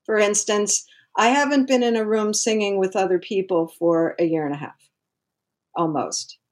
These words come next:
No, a year ago, the beginning of March. We've continued to rehearse, but I can't hear anyone else except the conductor. And we've continued to create music,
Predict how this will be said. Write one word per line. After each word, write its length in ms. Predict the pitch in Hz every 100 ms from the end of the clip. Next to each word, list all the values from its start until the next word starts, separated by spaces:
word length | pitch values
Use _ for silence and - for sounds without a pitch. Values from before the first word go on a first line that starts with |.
| _ -
No, 340 | 160 127 160 -
a 40 |
year 220 | 185 214
ago, 320 | 220 214 196 185
the 100 | 175
beginning 440 | 175 185 180 170
of 140 | 160
March. 540 | 165 131 - - - - _ _ - - - -
We've 340 | 196 208 190
continued 760 | - 185 - 339 339 190 190 185 -
to 200 | 190 180
rehearse, 640 | 175 - 339 226 - -
but 120 | 190
I 100 | 185
can't 300 | 185 226 190
hear 220 | - 220
anyone 340 | 208 190 180 170
else 300 | 175 151 -
except 420 | - - 165 -
the 220 | 160 156 - _ _
conductor. 720 | 185 175 180 185 156 147 170 _ - - -
And 160 | 185 185
we've 200 | 180 180
continued 560 | 190 180 262 254 240 190
to 140 | 196
create 400 | - 214 190 170
music, 560 | 214 277 370 180 165